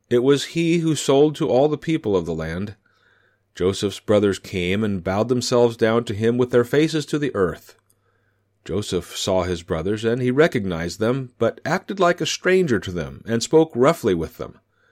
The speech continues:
He said to them, "Where did you come from?"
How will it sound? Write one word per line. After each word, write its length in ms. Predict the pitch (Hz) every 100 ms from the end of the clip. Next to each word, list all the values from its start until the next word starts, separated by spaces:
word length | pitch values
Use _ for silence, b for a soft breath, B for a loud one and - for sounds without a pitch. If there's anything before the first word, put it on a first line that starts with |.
| _ _ _ _ _
He 120 | 95
said 240 | 90 104 92
to 60 |
them, 300 | 87 85 80 - _ _ _ _ _ _
"Where 320 | - 92 202
did 140 | 180
you 260 | 82 90 214
come 240 | 226 80
from?" 400 | 139 139 117 117